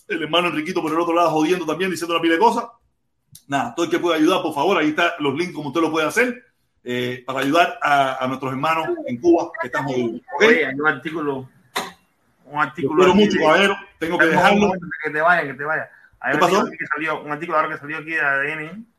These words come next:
Speaker 1: ¿Qué dice?
Speaker 2: que dice que la onu está condenando la represión del once de julio mediante tres relato-, eh, tres relatorias, sí, tres,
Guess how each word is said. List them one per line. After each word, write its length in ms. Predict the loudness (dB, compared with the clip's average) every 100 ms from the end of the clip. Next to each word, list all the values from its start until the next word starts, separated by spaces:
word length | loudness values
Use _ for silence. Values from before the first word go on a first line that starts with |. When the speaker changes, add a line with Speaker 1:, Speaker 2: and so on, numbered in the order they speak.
| _ _ -20 -6
Speaker 1:
¿Qué 60 | -2
dice? 260 | 0 0 -6
Speaker 2:
que 60 |
dice 200 | -8 -10 -6
que 60 |
la 160 | -4 -2
onu 160 | -4 -6
está 140 | -8
condenando 460 | -8 -8 -8 -6 -8
la 60 |
represión 280 | -8 -10 -10
del 120 | -10
once 200 | -10 -10
de 60 | -12
julio 480 | -10 -10 -8 -8 -10 _ _ -16
mediante 420 | -12 -12 -12 -16
tres 320 | -10 -8 -6
relato-, 400 | -6 -6 -8 -12 -14
eh, 360 | -12 -12 -12 -16 _
tres 720 | -6 -2 -2 -4 -6 -10 -14 _ _ _ _
relatorias, 720 | -4 -2 -4 -4 -4 -4 -6 _ _ _ _ _ _ _ _ _
sí, 160 | -16 -8
tres, 380 | -6 -6 -8